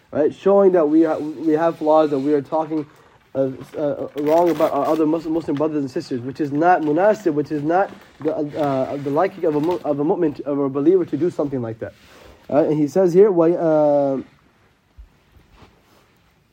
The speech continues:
and he continues, he says, "وَهَلْ أَنْتَ مُقَارِفٌ مَعْصِيَةً سِرًّا أَوْ جَهْرًا?" He says, uh, "Are you committing any act of disobedience, open or hidden?" And he says,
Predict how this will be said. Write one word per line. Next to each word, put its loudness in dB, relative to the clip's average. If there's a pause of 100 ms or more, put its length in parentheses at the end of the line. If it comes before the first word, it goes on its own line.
(640)
and -2
he 2
continues, 2
he -2
says, -2
"وَهَلْ 6
أَنْتَ 2
مُقَارِفٌ 4
مَعْصِيَةً 2
سِرًّا 0
أَوْ 2
جَهْرًا?" 0 (220)
He 2
says, 4 (380)
uh, 6
"Are 6
you 4
committing 4
any 4
act 2
of -6
disobedience, 2
open 2
or 2
hidden?" 2 (540)
And -2
he 6
says, 2